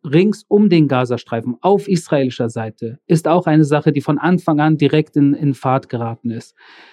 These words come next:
Man muss sich vorstellen, dass in all den Kibbutzen und all diesen kleineren Ortschaften, o-, nicht weit vom Gazastreifen, teilweise sogar nur einen Kilometer entfernt,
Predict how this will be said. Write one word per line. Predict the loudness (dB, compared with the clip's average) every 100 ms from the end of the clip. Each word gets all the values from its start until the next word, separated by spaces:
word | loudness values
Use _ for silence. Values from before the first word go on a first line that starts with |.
| _ -2
Man | 2
muss | 4
sich | 2 0
vorstellen, | 0 0 2 0
dass | 2
in | 0
all | 0 0 2
den | 2 0
Kibbutzen | 0 0 0 -2 -8 -8 -10 -8
und | -4
all | 0 2
diesen | 0 -2
kleineren | -4 -2 0 2 0
Ortschaften, | 2 -2 -2 -4 -6 _ -12 -12 _ _ _ _
o-, | -6 -4
nicht | 0 2 0 -2
weit | -2 0
vom | 0
Gazastreifen, | 0 0 -2 -4 -8 -12 -10 -6
teilweise | -4 0 0 0
sogar | 0 0 2 2 0 _ _
nur | 0 2 2
einen | 2 2 2 0
Kilometer | 0 2 4 4 2 0
entfernt, | -4 -6 -8 -10 -10 -12